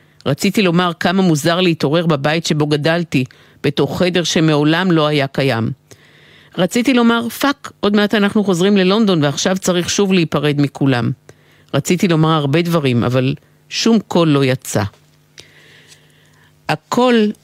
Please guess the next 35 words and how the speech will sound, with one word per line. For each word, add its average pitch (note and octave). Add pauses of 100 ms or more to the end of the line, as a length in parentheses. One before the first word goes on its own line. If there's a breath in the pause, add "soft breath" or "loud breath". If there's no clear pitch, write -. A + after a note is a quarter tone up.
הוא F3+
גם F3
הליקוי E3+
בדיבור D#3+ (380)
שהיה D#3
לו D3+ (120)
עד D3
גיל C#3+
תשע. B2 (100)
את B2+
השין G#3+
הוא E3
ביטא D3
באופן D3+
שורקני. B2 (640 soft breath)
הקול G3+
הוא G3
גם F#3+
הנסיך F3+
אלברט F3+
שהולך D#3+
לנאום D#3+
בפרלמנט D3+
וזוכה D3
להשפלה D3
ציבורית D#3 (360 soft breath)
בגלל D3
הגמגום C#3+
שלו, D#3 (260 soft breath)
שמעוות D3
את D#3
פניו C3
ומסרס C#3+
את D3+
דיבורו. B2+